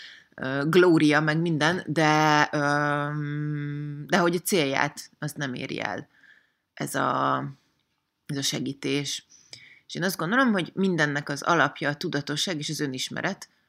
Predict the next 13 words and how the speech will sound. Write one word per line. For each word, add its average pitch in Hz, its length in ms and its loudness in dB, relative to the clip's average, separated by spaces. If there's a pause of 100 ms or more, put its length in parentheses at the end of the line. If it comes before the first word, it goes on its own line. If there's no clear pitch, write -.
(100)
a - 100 -16
kommunikációé 135 1040 -6
is, 180 420 -8 (560)
és, 156 460 2
ö, 156 520 2 (120)
amit 226 380 2
ma 170 600 6
marketingnek, 214 1200 2
meg 147 440 0
reklámnak 160 800 4
látunk 160 720 4
és 143 200 -4
gondolunk, 214 540 2